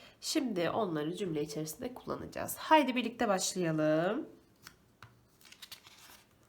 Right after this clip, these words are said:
Evet. Sevdiğimiz şeylerden bahsederken I like apple mesela.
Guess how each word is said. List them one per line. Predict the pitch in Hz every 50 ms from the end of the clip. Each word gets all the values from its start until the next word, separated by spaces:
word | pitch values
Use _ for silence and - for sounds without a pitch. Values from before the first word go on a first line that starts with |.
| - - - - - - - - - - - - - - - - - - - - - - - - - - - -
Evet. | 247 185 165 - - - - - - - - - - - - - -
Sevdiğimiz | - - - - - 277 285 311 330 311 311 349 359 370 427 440 440 427 - -
şeylerden | 320 285 269 254 247 226 220 220 214 190 190 180 175 175 180 185
bahsederken | 220 262 294 - - - 285 269 254 226 202 190 190 - - 190 180 180 196 220 247 - - - - _ -
I | 247 262 269 277 277 277 277 277 285 285 285 277 254 240
like | 220 226 220 214 220 214 214 214 214 208 214 - - - - - -
apple | 226 233 233 233 - - 190 165 156 151 143 101 65 - -
mesela. | 151 156 165 - - - 85 62 64 - -